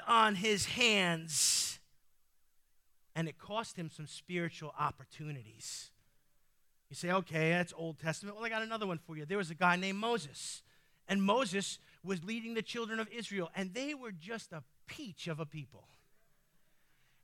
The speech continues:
And they had ticked poor Mo off so bad that he took his staff, and the people are whining, "We want this, and we want that, and we want that,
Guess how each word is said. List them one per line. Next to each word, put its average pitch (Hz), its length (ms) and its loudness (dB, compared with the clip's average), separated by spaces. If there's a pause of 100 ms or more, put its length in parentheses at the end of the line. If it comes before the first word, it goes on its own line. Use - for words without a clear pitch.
(140)
And 247 160 -4
they 339 160 6
had 311 220 2
ticked - 400 0
poor 285 160 4
Mo 269 580 6
off 226 300 6
so 254 340 4
bad 190 520 8 (320)
that 226 160 2
he 226 140 2
took 320 280 -2
his 277 220 -2
staff, 196 640 4 (320)
and 214 140 0
the 202 60 -2
people 302 380 -2
are 254 140 2
whining, 240 580 -4
"We 262 140 -10
want 208 300 -6
this, 339 240 -6
and 226 180 -8
we 214 140 -14
want 185 260 -8
that, 320 300 -6
and 220 160 -10
we 226 160 -8
want 208 320 -4
that, 330 200 2